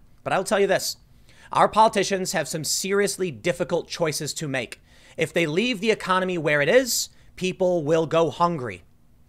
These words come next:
Some people will end up losing their lives over a lack of access to food, water, shelter, et cetera. If we open it up, people could get sick and die. But I will tell you this, for the time being, perhaps what we can do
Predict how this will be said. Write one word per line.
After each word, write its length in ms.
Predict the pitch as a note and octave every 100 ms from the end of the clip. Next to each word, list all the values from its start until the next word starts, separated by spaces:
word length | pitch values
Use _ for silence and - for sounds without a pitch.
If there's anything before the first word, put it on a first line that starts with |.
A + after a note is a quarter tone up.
| -
Some 360 | - - F3 G3
people 360 | - F#3 F#3+ E3+
will 160 | E3
end 140 | D3+ D3+
up 140 | D3+
losing 240 | D#3 D3 D#3+
their 140 | D3
lives 420 | C#3 D#3+ C#3 B2
over 200 | C#3 C3+
a 60 | C#3
lack 260 | C3 C#3 E3+
of 100 | B2+
access 460 | B2+ - D3 C#3
to 160 | - D3+
food, 400 | - D#3 D#3 D#3
water, 420 | B2+ C#3 D3+ C#3
shelter, 400 | - C3 A#2+ B2
et 100 | -
cetera. 300 | F3 E3 F#2+ _ _ - - _
If 120 | E3+ -
we 140 | F#3+
open 220 | F#3+ G3+
it 80 | F#3
up, 240 | F#3+ - - -
people 280 | F3+ F3 F3+
could 240 | - F3
get 140 | C#3 -
sick 240 | D#3+ D3
and 140 | C#3+ C3+
die. 240 | B2+ G2+ -
But 80 |
I 60 | E3
will 120 | A3+
tell 180 | A#3 A3
you 120 | G#3+
this, 240 | D#3+ A#2 -
for 100 | F#3
the 60 |
time 380 | F#3 A#3 C#4+ C#4+
being, 340 | A3 B3+ C#3
perhaps 500 | A#2 D#3 A#3 B3+ -
what 160 | G#3+ -
we 100 | A#3
can 360 | - F#3 G3+ F#3+
do 340 | G#3+ C3 F2